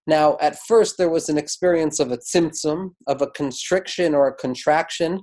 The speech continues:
um, something we discussed in the Shirim on the Leshem, that this tzimtzum is both literal and figurative at once,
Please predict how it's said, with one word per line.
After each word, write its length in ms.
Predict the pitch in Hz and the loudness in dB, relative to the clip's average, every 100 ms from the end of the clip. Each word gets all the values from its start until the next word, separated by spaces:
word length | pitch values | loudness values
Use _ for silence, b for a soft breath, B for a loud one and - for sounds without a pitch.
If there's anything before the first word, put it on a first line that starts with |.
| B B B - | B B B 0
um, 180 | 143 143 | 2 2
something 400 | - 170 165 156 | 2 0 2 2
we 100 | 156 | 2
discussed 520 | 147 - 170 165 - | 0 -2 0 0 0
in 80 | 147 | -2
the 80 | 143 | -2
Shirim 400 | - 160 147 139 | -2 0 2 0
on 100 | 131 | 0
the 80 | |
Leshem, 640 | 127 151 170 202 190 196 202 _ _ _ _ _ - - | 0 0 0 0 -2 -2 -8 _ _ _ _ _ -20 -4
that 240 | 156 147 143 | 2 2 2
this 300 | 160 - - | -2 -2 -6
tzimtzum 540 | - 190 185 - 165 | -2 0 0 0 0
is 160 | 156 147 | 0 -2
both 300 | 160 147 - | 0 0 0
literal 500 | 147 165 170 151 143 | 0 2 4 4 4
and 260 | 143 143 | 2 -2
figurative 580 | - 151 143 143 147 123 | -4 -4 -2 -2 -2 0
at 140 | 120 113 | 0 2
once, 440 | 135 190 208 - | 2 2 -2 -10